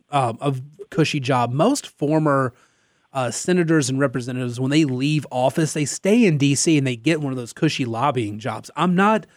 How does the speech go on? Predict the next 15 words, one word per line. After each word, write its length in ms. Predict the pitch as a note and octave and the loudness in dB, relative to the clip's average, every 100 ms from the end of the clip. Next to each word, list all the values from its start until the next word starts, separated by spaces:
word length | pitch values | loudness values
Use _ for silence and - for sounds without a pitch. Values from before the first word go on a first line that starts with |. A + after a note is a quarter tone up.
| _ _ _ - | _ _ _ -14
sure 600 | - - C4 E3+ C3 C3 | -6 2 4 4 2 -4
what 500 | C3 A#2+ D3 G3 - | -10 -4 0 0 0
on 280 | D3 C3+ A#2+ - | -2 -2 -4 0
earth 460 | F#3+ D#3+ C3+ B2 _ _ _ _ _ | 2 2 0 -6 _ _ _ _ _
is 180 | D#3 B2+ | -8 -4
motivating 600 | D3 E3 E3 C#3+ C#3 C3+ | 2 4 4 2 2 -2
him 260 | B2 C3+ B2+ | -2 -2 -2
to 100 | C#3 | -4
look 380 | B2 E3+ G3 - | 2 4 2 0
at 200 | C#3+ C#3+ | -8 -4
the 80 | C#3+ | -4
lay 180 | B2+ | -4
of 80 | B2 | -4
the 80 | A2+ | -6
land 540 | A2 A2 G2+ G2 A2+ | -8 -8 -10 -12 -16